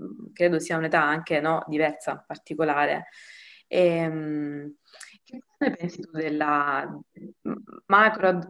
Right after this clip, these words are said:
argomento scuola all'aperto, anche considerando un po' il contesto in cui ci troviamo, no, a, a stare e, e ad affrontare soprattutto nell'ultimo anno? Che cosa ci dici in proposito?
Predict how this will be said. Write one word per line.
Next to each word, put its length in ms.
argomento 640
scuola 500
all'aperto, 720
anche 560
considerando 600
un 100
po' 480
il 120
contesto 600
in 100
cui 160
ci 140
troviamo, 540
no, 200
a, 360
a 100
stare 760
e, 380
e 200
ad 140
affrontare 600
soprattutto 560
nell'ultimo 500
anno? 600
Che 80
cosa 840
ci 80
dici 260
in 100
proposito? 680